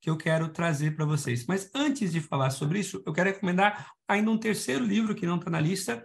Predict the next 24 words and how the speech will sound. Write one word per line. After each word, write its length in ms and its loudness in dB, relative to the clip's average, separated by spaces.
Então, 320 2
vou 320 2
fazer 300 0
uma 240 0
coisa 180 0
que 60 -8
eu 60 -2
faço 280 -4
muito 480 4
nos 160 4
meus 220 6
cursos 340 0
também, 300 0
vou 100 0
abrir 320 0
um 160 4
livro 240 4
a 60 2
mais. 380 0
É, 180 2
aqui, 300 2
se 40 -8
você 220 -4
acessar 580 0